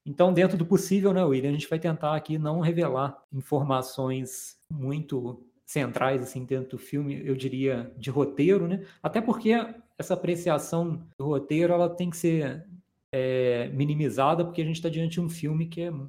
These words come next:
grandioso, né, em outros aspectos e não por causa do roteiro, né? Então, a gente vai tentar aqui, na medida do possível, não revelar muito aí sobre as situações que se desenrolam no filme e tentar nos ater aqui a outros pontos, né? Mas eu diria que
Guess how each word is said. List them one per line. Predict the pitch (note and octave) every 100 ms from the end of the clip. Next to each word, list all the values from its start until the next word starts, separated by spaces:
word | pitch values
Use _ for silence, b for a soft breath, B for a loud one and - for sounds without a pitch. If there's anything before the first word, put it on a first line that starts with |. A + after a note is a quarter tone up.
| - _
grandioso, | C#3 E3 E3+ C3+ D#3 C#3
né, | C3+ C#3
em | B2+ B2+
outros | A#2+ D3 D3+ C#3+
aspectos | - - B2 B2+ - B2
e | B2+
não | B2 D3+ D#3 - -
por | -
causa | - C3+ C3+
do | C#3
roteiro, | C#3 C#3+ A2+ G#2+ A#2
né? | B2+
Então, | B2+ C#3
a | D#3
gente | D#3 D#3+
vai | E3+
tentar | G3 E3+ D3+
aqui, | C#3+ D3+
na | D3
medida | C#3+ C#3 C#3
do | C#3
possível, | C#3+ E3 - E3 E3 F3+ F3+ b b b
não | D3 D#3
revelar | D#3+ E3+ F3 C#3 C#3+
muito | B2 C#3 C#3
aí | C3
sobre | - C3
as | C3
situações | - C#3 B2+ - B2+ C3+
que | -
se | - C#3+ C#3 C3 C#3
desenrolam | G#2+ D3 A#2+ A2+ A#2+ B2
no | B2+
filme | B2 - C3 D3 D#3 _ _ _ _ _ -
e | C3
tentar | B2+ C#3 C3 C3
nos | C3 C3
ater | B2+ B2 B2
aqui | B2
a | C3
outros | A#2+ C3+ C3+ C3+
pontos, | - A2 G#2+ - B2
né? |
Mas | C#3 C#3+
eu |
diria | E3 E3 D3 E3+
que | E3+ F#3 F3